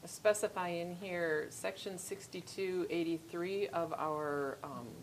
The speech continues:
ordinance says all con-, or all sidewalks constructed, reconstructed, rebuilt, or repaired shall be of cement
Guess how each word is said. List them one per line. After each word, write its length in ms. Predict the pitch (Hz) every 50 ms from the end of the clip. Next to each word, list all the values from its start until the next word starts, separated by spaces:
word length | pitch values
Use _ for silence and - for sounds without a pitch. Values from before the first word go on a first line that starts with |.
| - - - - - - - - - -
ordinance 460 | 196 202 208 226 233 233 233 226 -
says 500 | - - - - 185 175 175 170 - - -
all 220 | - 190 185 190 185
con-, 340 | - - 202 190 185 185 - -
or 100 | 165 170
all 160 | 170 180 202
sidewalks 760 | 196 - 202 185 185 185 180 170 165 151 147 147 - - -
constructed, 720 | - - 180 170 - - - 196 202 196 - 202 190 190 185
reconstructed, 840 | 180 190 190 - 185 180 175 - - 170 165 160 156 - 170 165 160 170
rebuilt, 540 | 175 190 196 185 180 170 160 170 165 - 160
or 40 |
repaired 600 | 156 160 156 151 - - - 180 170 151 143 139 139 143 - - - - - - - - -
shall 240 | - - 190 180 180
be 180 | 180 190 180
of 120 | 165 160 160
cement 480 | - - 175 160 160 160 165 170 170